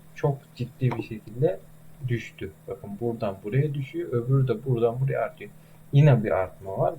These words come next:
Brunson krizini gördük. Sonra şeyi de gördük arkadaşlar. Bu da şey, şu da, şu da, e, kor-, covid. covid'de de bakın buradan buraya kadar şöyle artmış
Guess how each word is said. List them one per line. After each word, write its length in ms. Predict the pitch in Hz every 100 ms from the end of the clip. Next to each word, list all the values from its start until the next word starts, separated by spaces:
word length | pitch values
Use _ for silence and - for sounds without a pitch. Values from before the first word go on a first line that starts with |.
| 123
Brunson 460 | 120 127 131 139
krizini 500 | - 104 101 101 98 95
gördük. 400 | 95 95 - - - - - - - -
Sonra 600 | - - 156 190 196 226
şeyi 320 | - - 131 170
de 100 | 143
gördük 400 | 113 101 101 98
arkadaşlar. 680 | 95 - 92 - - 185 165
Bu 120 | 131 139
da 180 | 190 - - - - - -
şey, 360 | - 131 98 - - -
şu 260 | - -
da, 240 | 123 131 214 - - - - - - - - - - - -
şu 220 | - 143
da, 260 | 131 - -
e, 40 | 127 117 -
kor-, 360 | - 139 143 - -
covid. 360 | 151 123 143 - - - - - - -
covid'de 480 | 156 165 - 139
de 120 | 123 135
bakın 280 | 135 123 120
buradan 400 | 139 143 135 123
buraya 320 | 135 156 135
kadar 260 | 107 104 98
şöyle 360 | - 160 160
artmış 540 | 160 160 - 202 202